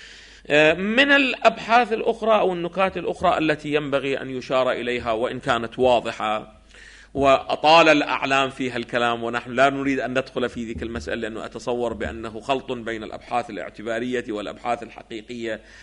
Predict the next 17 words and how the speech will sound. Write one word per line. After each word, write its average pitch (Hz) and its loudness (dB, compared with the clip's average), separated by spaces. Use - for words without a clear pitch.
ال-، 120 -4
ال-، 117 -4
ال-، 110 -10
ال-، 110 -10
الفلسفية، 110 -8
هو 143 2
أن 170 0
الخبر 120 0
مع 123 -4
الواسطة 123 0
هل 220 4
هو 233 2
مشمول 214 2
لهذه 196 4
الأدلة 214 2
أو 220 4
غير 196 4